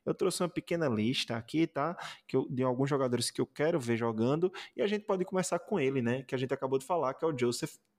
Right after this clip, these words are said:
Ngata. Que eu soube, é, que a pronúncia certa dele mesmo é Ngata, né? Como o Halouri, que é Nara. É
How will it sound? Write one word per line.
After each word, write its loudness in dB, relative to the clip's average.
Ngata. -4
Que -4
eu 4
soube, 0
é, 0
que -6
a 0
pronúncia 0
certa 0
dele 2
mesmo 0
é 0
Ngata, 0
né? 2
Como -2
o 4
Halouri, 2
que -4
é 0
Nara. 0
É -2